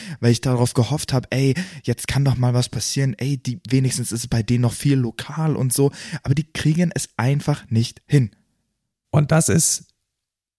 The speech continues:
Speaker 2: meiner Meinung nach wäre das okay, wenn sie dann sagen, „Okay, wir öffnen diese Schnittstelle“,
Speaker 1: Ja.
Speaker 2: sodass andere Anbieter sich auf Systemebene anbieten können, sowas zu tun. Man stelle sich nur vor, ich hätte ein L L M,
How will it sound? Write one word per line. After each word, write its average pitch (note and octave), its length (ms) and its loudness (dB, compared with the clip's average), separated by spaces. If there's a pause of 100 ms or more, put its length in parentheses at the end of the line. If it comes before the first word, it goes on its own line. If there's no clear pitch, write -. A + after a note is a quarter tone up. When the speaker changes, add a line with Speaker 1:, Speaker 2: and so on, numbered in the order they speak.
(540)
Speaker 2:
meiner F3+ 380 4
Meinung G3 260 4
nach D#3+ 260 2
wäre E3+ 300 4
das E3+ 260 2
okay, D#3+ 520 0 (400)
wenn E3 160 2
sie D#3+ 100 4
dann D3+ 240 4
sagen, D#3+ 380 2
„Okay, G3 400 2
wir F3 140 4
öffnen D#3 540 2
diese C#3 280 0
Schnittstelle“, D#3 560 4
Speaker 1:
Ja. D#3+ 160 6 (280)
Speaker 2:
sodass D3+ 440 2
andere E3 480 4
Anbieter D#3 760 2 (220)
sich - 340 2
auf D#3+ 200 4
Systemebene E3 1160 2 (300)
anbieten E3 640 2
können, D#3+ 300 2
sowas D3 340 0
zu - 120 -2
tun. D3 240 0
Man D3 120 2
stelle F3+ 280 4
sich F3+ 200 0
nur E3+ 140 6
vor, E3+ 320 2
ich - 160 -2
hätte D#3+ 240 2
ein D#3+ 80 4
L D#3+ 200 2
L D#3 120 2
M, E3+ 280 2